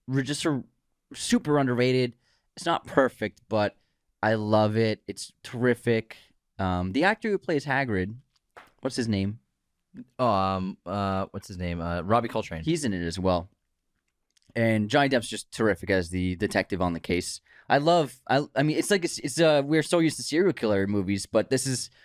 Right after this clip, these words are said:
Speaker 1: from two hundred years ago, which is very cool lens to, to look at it through. You know what I mean? And then number one, I have Chocolat. I think Chocolat is so great. It's, I, I am a sucker for a good romance, and the music,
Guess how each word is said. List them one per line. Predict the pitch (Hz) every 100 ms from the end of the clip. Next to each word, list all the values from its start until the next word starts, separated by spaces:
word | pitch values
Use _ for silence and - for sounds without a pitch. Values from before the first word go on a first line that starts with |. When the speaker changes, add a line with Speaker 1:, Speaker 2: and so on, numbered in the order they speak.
| _
Speaker 1:
from | - 131 113
two | -
hundred | 139 107
years | 104 117
ago, | 104 95 80 -
which | 123
is | 120
very | 170 175 135 113 - _
cool | - 156 139 123
lens | 117 113 -
to, | 110 107 -
to | 110
look | 113 -
at | 87
it | 85
through. | - 85
You | 87
know | 98
what |
I | 95
mean? | 95 110 _ _ _ _ _ _
And | - 156
then | 185
number | 175 165
one, | 143 202 175 147 _ _ -
I | 160
have | 156
Chocolat. | - 143 160 220 95 - _ _ _ _ _ _
I | -
think | 139 160
Chocolat | - 151 139 143 120
is | 107
so | - - 160 165 165 160
great. | 131 123 131 131
It's, | - 107 - -
I, | 131 -
I | 135 143
am | 143 135
a | 127
sucker | - 143 143
for | 131 131
a | 117
good | 117 120
romance, | 113 113 113 113 113 - - _ _ _ _ - -
and | 123 120 113 110 107 104
the |
music, | 117 156 170 131 147 143 135